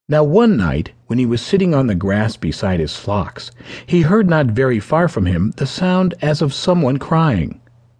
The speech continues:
He rose up and followed the direction of the noise. To his dismay and astonishment, he found a giant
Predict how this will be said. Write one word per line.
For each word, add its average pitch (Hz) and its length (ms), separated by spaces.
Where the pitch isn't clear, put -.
He - 160
rose 101 420
up 117 280
and 80 180
followed 131 420
the 92 60
direction 98 540
of 107 100
the 127 120
noise. 131 520
To 185 140
his 190 140
dismay 151 580
and 120 120
astonishment, 98 760
he 180 160
found 180 320
a 175 60
giant 143 640